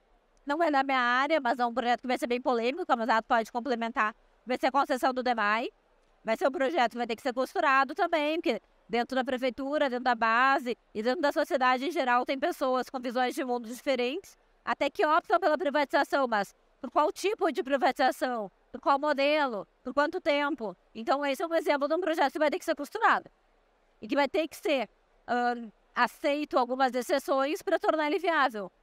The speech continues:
Porque assim, eu, eu acredito que nós somos três liberais no governo,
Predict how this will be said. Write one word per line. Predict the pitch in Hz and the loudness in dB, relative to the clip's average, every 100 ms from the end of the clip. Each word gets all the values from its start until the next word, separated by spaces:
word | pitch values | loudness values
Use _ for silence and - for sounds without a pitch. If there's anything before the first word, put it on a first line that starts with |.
| _ - | _ -4
Porque | 294 | 0
assim, | 294 - 277 | 0 0 -2
eu, | 214 240 233 220 | -2 -2 -2 -2
eu | 240 | -2
acredito | 262 370 254 370 | -2 -2 -2 -4
que | 254 | -2
nós | 262 254 | -2 -2
somos | 262 262 | -4 -6
três | - 262 269 | -4 -2 -2
liberais | 294 262 254 233 233 277 - _ _ | -2 -2 0 0 0 -2 -10 _ _
no | 226 | -6
governo, | 226 247 240 247 320 302 240 | -2 -2 0 2 2 2 -2